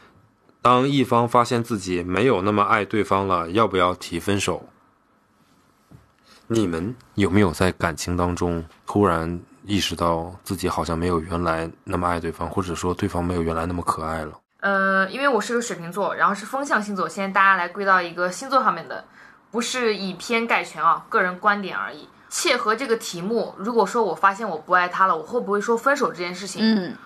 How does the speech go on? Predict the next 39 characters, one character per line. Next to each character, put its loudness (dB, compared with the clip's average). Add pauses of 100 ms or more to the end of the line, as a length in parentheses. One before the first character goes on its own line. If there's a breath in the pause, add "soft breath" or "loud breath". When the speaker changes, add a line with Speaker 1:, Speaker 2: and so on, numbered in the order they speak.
Speaker 2:
我 4
觉 -2
得 8
对 -2
于 -2 (560)
水 -8
瓶 -2
座 4
宝 4
宝 4
们， -4 (180)
大 4
家 6
都 -4
会 -6
觉 -10
得 0 (760)
你， -2 (100)
其 -6
实 -2
我 2
很 -4
多 2
时 -6
候 -4
我 0
们 -6
自 -8
己 -10
都 -2
不 -6
知 4
道 8
自 -8
己 -12
还 -6
爱 2
不 -14
爱， 0